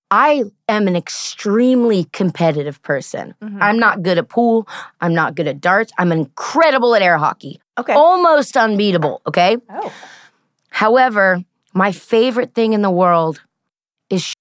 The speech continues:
Speaker 1: talking.
Speaker 2: Okay.
Speaker 1: And I spend, I mean, at least the last thirteen or so years of my life, whether it's been in a van, in a Sprinter, or on a tour bus, with at least fifteen men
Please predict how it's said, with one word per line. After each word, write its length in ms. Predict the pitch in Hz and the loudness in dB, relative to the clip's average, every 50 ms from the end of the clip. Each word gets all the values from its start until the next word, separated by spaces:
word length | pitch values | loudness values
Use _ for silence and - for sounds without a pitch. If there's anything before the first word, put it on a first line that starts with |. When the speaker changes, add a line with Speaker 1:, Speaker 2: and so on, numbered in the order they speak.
| _ _ - | _ _ -10
Speaker 1:
talking. 480 | - 175 151 147 - - 160 165 160 _ _ _ _ _ - - | -4 -2 -2 -2 -4 -8 -14 -14 -14 _ _ _ _ _ -12 -12
Speaker 2:
Okay. 320 | 185 180 214 233 247 - _ _ - - - | -8 -6 -4 -6 -6 -8 _ _ -20 -14 -6
Speaker 1:
And 380 | - 226 208 208 202 202 196 - - - - - - - - - - | -4 -2 0 0 0 -2 -4 -6 -10 -20 -20 -18 -18 -20 -16 -6 0
I 260 | 220 214 233 262 302 | 2 2 2 2 0
spend, 680 | 285 - - - 277 277 269 262 262 262 240 - - - 160 _ _ _ _ _ _ _ _ - - 190 | -4 -8 -4 0 0 2 2 2 0 0 -2 -4 -10 -20 -20 _ _ _ _ _ _ _ _ -6 -4 -2
I 160 | - - 220 240 | 0 0 0 0
mean, 220 | 233 220 226 226 | 2 0 0 0
at 140 | - 220 190 | -2 -2 0
least 260 | 233 269 277 262 - | 0 0 0 -2 -2
the 120 | - 214 190 | -2 0 2
last 300 | 190 185 190 185 - - | 2 2 2 0 -2 -4
thirteen 480 | 214 214 208 - - - 202 196 190 | -2 -2 -2 -4 -4 -4 -2 0 0
or 80 | 185 175 | 0 0
so 260 | 160 - - 180 175 | -2 -2 -2 -2 0
years 260 | 170 170 175 180 160 | 0 -2 -4 -4 -4
of 80 | 170 160 | -6 -6
my 140 | 165 160 160 | -4 -4 -2
life, 440 | 165 165 165 165 165 160 - _ _ _ | -2 -2 -2 -4 -4 -8 -12 _ _ _
whether 340 | - 175 175 165 160 165 165 | -2 0 0 0 2 0 0
it's 180 | 160 156 - - | -2 -2 -6 -6
been 260 | - 165 156 151 147 | -6 -4 -4 -2 -4
in 100 | 151 147 | -4 -6
a 80 | - | -6
van, 460 | 151 143 175 185 208 226 240 240 247 233 - | -6 -4 -2 0 0 0 0 0 -2 -4 -4
in 120 | 180 180 165 | -6 -4 -4
a 60 | 160 | -6
Sprinter, 540 | - - - 196 202 202 220 233 247 254 - | -8 -8 -4 -2 -2 0 0 0 0 0 0
or 100 | - 180 | 0 0
on 140 | 175 170 170 | 0 0 -2
a 60 | 160 | -4
tour 280 | - - - 202 214 220 | -8 -6 -4 -2 -2 0
bus, 400 | 208 240 240 240 247 - - - - - - - - - - - - - - _ _ _ _ _ _ _ _ _ _ _ _ _ _ | 0 0 0 0 0 -4 -10 -20 -20 -20 -18 -18 -18 -18 -20 -20 -20 -20 -20 _ _ _ _ _ _ _ _ _ _ _ _ _ _
with 140 | - 277 240 | -4 -2 -2
at 80 | 262 240 | 0 0
least 300 | 262 277 294 262 - - | 2 2 0 0 -2 -4
fifteen 540 | 285 277 - - - 277 262 233 214 190 | -4 -4 -4 -2 -2 0 2 2 2 2
men 380 | 190 202 190 156 139 - - 175 | 2 2 0 0 -2 -8 -14 -20